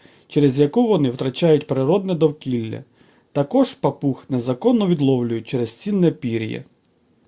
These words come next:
Білий бенгальський тигр. Визнаний символом величі і сили. Найкрасивішими вважаються білі тигри. Таке забарвлення тварин викликане рідкісною генетичною мутацією,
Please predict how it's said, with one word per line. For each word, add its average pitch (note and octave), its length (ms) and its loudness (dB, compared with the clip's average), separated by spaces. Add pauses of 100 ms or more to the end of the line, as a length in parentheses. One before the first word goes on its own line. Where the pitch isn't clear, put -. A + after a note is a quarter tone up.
(500)
Білий G#3+ 420 2
бенгальський D#3+ 600 2
тигр. C3 400 0 (560)
Визнаний D3 580 2
символом C3+ 720 0
величі F3 560 0
і C#3+ 120 -8
сили. B2 560 -2 (800)
Найкрасивішими E3 1000 2
вважаються D#3 640 2
білі G3 280 -2
тигри. A#2+ 500 0 (440)
Таке - 260 0
забарвлення D#3 640 2
тварин C3+ 360 0 (100)
викликане D3 600 2
рідкісною D#3+ 640 -2
генетичною E3 520 0
мутацією, B2 840 -2